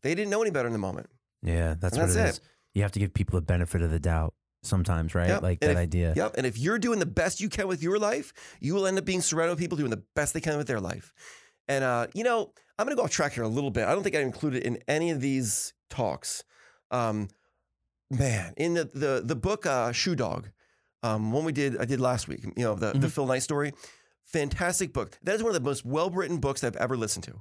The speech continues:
Speaker 2: It's, like,
Speaker 1: It's
Speaker 2: twenty-three hours long, right? Or something like that.
Speaker 1: Oh, I wish it was a hundred and twenty-three hours long. It was so good. I hate when it ended. But, you know, at Blue Ridge, I'm always trying to look for talent.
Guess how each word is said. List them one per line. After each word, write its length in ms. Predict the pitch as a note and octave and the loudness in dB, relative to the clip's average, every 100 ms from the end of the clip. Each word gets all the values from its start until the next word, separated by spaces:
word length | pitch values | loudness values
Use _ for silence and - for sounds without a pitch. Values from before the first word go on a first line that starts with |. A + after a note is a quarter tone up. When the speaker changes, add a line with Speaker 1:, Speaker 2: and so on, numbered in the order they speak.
| - | -12
Speaker 2:
It's, 100 | - | -2
like, 80 | G#2 | 2
Speaker 1:
It's 80 | - | 2
Speaker 2:
twenty-three 320 | G#2 F#2 E2+ | 2 0 0
hours 220 | E2 D2 | 0 0
long, 200 | D#2+ F2 | 0 0
right? 220 | C#2+ D#2 - | 0 -4 -4
Or 60 | E2+ | -4
something 200 | F#2+ F#2 | 0 2
like 80 | |
that. 160 | F2+ F#2+ | 4 2
Speaker 1:
Oh, 220 | - - | 0 -2
I 20 | |
wish 180 | F3 G#3 | 0 2
it 40 | F#3+ | 2
was 180 | F3 - - | -2 -2 -6
a 40 | |
hundred 240 | - A#3+ | -2 0
and 80 | G#3+ | 0
twenty-three 260 | F3 D3 C3+ | -2 -2 0
hours 180 | A#2 A#2+ | 2 2
long. 140 | A2 | 0
It 40 | |
was 180 | D3 E3 | 0 -2
so 200 | - G#3+ | -2 -2
good. 200 | G3+ F#3 - - | 0 -2 -2 -4
I 100 | A2+ | -2
hate 140 | F#3+ | 0
when 100 | F#3 | 0
it 80 | E3 | 2
ended. 320 | D#3 B2+ A#2+ - - - - | 0 -2 -6 -12 -20 -18 -8
But, 120 | D#3 | -4
you 60 | G3+ | -2
know, 320 | G#3 G3 F3 _ - _ - | 0 0 -2 _ -20 _ -2
at 240 | A3 C4 | -2 -2
Blue 260 | B3 A3+ F#3 | -2 0 2
Ridge, 520 | D3+ A2+ G2+ - - _ _ | 2 0 -2 -4 -6 _ _
I'm 160 | D3+ D#3+ | -2 0
always 340 | - F#3+ B3+ - | 0 0 0 -2
trying 340 | - E3+ D#3+ | -2 0 2
to 40 | D#3 | 2
look 220 | C3+ C#3 | 0 -2
for 120 | - | -4
talent. 360 | C3 B2+ E2 | -4 -4 -6